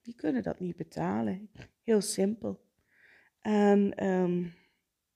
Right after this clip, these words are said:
dus dat voelde voor komend jaar nog niet goed. Het gaat wellicht wel een keer komen dat ik geen contracten meer aan-, afsluit,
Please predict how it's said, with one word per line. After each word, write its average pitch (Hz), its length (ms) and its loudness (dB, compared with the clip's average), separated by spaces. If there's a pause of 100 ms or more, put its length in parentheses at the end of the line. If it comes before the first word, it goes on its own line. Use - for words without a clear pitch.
(1600)
dus 208 140 0
dat 240 180 0
voelde 285 280 4
voor 214 440 4 (100)
komend 240 340 0
jaar 208 220 2
nog 196 200 -2
niet 202 200 -8
goed. - 320 -10 (220)
Het 233 160 -8
gaat 226 400 0 (800)
wellicht 208 400 2
wel 214 140 6
een 196 100 2
keer - 240 -6
komen 240 380 0
dat 196 100 2
ik 196 140 -6
geen 208 180 -2
contracten 202 580 -6
meer 190 160 -4
aan-, 196 320 -2 (120)
afsluit, 185 600 -4